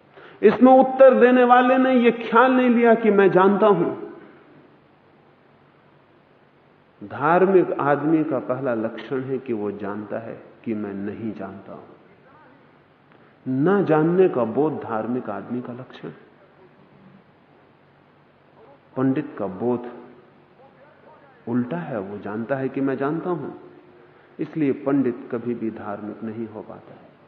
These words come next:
वे लोग जो शराबखानों में शराब पीते हैं, वे लोग जो वेश्याघरों में नृत्य देखते हैं, कभी धार्मिक हो सकते हैं, लेकिन वे लोग जो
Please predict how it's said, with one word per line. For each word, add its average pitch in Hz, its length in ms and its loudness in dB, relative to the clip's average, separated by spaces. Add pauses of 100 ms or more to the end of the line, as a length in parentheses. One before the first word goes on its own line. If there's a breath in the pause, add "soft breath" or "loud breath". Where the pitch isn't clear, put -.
(2750 soft breath)
वे 127 200 2
लोग 143 340 2
जो 135 100 -2
शराबखानों 123 800 -6
में 123 160 -6
शराब 110 340 -10 (140)
पीते 123 240 -12
हैं, 135 240 -16 (800)
वे 120 200 -2
लोग 135 300 -2
जो 123 120 -6
वेश्याघरों 113 800 -10
में 120 140 -6
नृत्य 113 380 -10
देखते 120 400 -12
हैं, 120 240 -14
कभी 117 260 -10
धार्मिक 127 540 -6 (120)
हो 127 100 -8
सकते 123 400 -12
हैं, - 340 -16 (800)
लेकिन 110 500 -8
वे 117 180 -4
लोग 123 300 -4
जो 117 160 -10